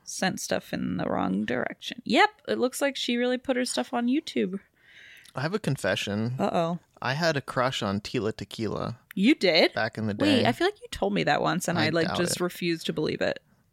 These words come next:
Speaker 2: Yeah.
Speaker 1: 'Cause I remember I used to watch that at Dad's house 'cause we got V H one there.
Speaker 2: Yeah, now she's a flat earther.
Speaker 1: Yeah, she
Speaker 2: Yeah,
Speaker 1: is.
Speaker 2: she is.
Speaker 1: Um, you had a crush on Tila
Speaker 2: I
Speaker 1: Tequila.
Speaker 2: did.
Speaker 1: Wow.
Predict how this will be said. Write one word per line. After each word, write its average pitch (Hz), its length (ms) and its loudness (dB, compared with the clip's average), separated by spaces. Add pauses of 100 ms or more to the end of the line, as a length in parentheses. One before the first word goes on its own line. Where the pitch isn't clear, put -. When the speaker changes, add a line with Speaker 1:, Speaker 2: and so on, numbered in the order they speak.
(160)
Speaker 2:
Yeah. - 240 -4 (200)
Speaker 1:
'Cause 226 240 0
I - 80 4
remember 247 240 4
I 262 40 4
used 254 200 0
to 220 60 2
watch 196 200 2
that 196 120 4
at 160 100 2
Dad's 165 280 2
house - 280 -2
'cause 175 200 -8
we 165 100 -8
got - 240 -2
V 156 160 -4
H - 180 -10
one 156 160 -4
there. - 220 -4
Speaker 2:
Yeah, - 140 -4
now 123 140 0
she's 175 180 -4
a 135 40 -2
flat 117 320 -2
earther. 110 480 -6 (220)
Speaker 1:
Yeah, 175 480 0 (500)
she - 120 -2
Speaker 2:
Yeah, 165 340 -4
Speaker 1:
is. - 240 -4
Speaker 2:
she - 100 -6
is. - 420 -8 (320)
Speaker 1:
Um, 214 520 2 (640)
you 202 140 2
had 330 80 4
a 330 40 -4
crush - 420 -2
on 185 100 -2
Tila 185 220 -4 (160)
Speaker 2:
I 127 140 -6
Speaker 1:
Tequila. - 100 -2
Speaker 2:
did. 107 400 0
Speaker 1:
Wow. 123 300 -6